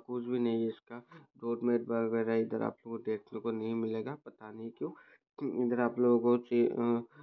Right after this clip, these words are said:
मेरे पे देख सकते एटी एट सीआईओ token है, तो इसमें गलती से भी miss मत करना mining, क्योंकि ये token already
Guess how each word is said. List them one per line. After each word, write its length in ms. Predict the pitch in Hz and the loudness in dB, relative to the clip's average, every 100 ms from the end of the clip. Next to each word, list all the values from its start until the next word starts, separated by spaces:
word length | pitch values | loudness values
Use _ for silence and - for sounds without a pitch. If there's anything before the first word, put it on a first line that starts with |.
| - - | -16 -6
मेरे 140 | 117 | -4
पे 60 | 117 | -2
देख 220 | 123 120 | -2 -2
सकते 200 | 123 - - | -6 -12 -6
एटी 360 | 120 120 - 117 | -6 -6 -8 -6
एट 100 | 120 | -6
सीआईओ 480 | - 113 113 113 117 | -4 -2 2 4 2
token 380 | 117 110 - 113 | 0 -6 -4 -2
है, 120 | 123 | -2
तो 200 | 120 113 | -2 -4
इसमें 280 | 110 117 113 | -2 -4 0
गलती 260 | 110 110 123 | 0 0 0
से 100 | 123 | 2
भी 180 | 117 | 2
miss 300 | 120 117 117 | 2 2 2
मत 160 | 117 117 - | -2 -4 -8
करना 240 | 110 113 | -10 -8
mining, 380 | 110 107 113 139 143 - 180 | -4 -2 0 -2 -4 -18 -16
क्योंकि 240 | - 135 135 | -10 -6 -4
ये 220 | 127 131 | -2 -2
token 360 | - - 120 120 | -2 -4 -2 0
already 440 | 117 117 117 113 | 2 2 4 2